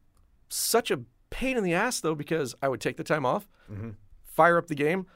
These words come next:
Speaker 1: "Oh, downloading an eighty gigabyte patch."
Speaker 2: Yeah, so it just takes forever and
Speaker 1: Like,
Speaker 2: ever.
Speaker 1: literally twenty-four hours because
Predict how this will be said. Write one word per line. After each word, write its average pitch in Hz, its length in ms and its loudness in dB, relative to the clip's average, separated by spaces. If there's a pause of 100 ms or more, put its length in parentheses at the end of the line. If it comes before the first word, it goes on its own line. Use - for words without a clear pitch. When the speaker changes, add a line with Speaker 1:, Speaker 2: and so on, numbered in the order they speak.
(200)
Speaker 1:
"Oh, 214 240 4
downloading 196 460 2
an 147 220 -2
eighty 196 300 0
gigabyte 175 420 0
patch." - 480 0
Speaker 2:
Yeah, 90 440 -6
so 101 160 -12
it 85 80 -12
just 92 180 -12
takes 107 220 -8
forever 98 640 -6
and 95 80 -4
Speaker 1:
Like, 285 120 4
Speaker 2:
ever. 175 240 -4
Speaker 1:
literally 254 380 4
twenty-four 214 420 2
hours 214 340 8
because 165 380 0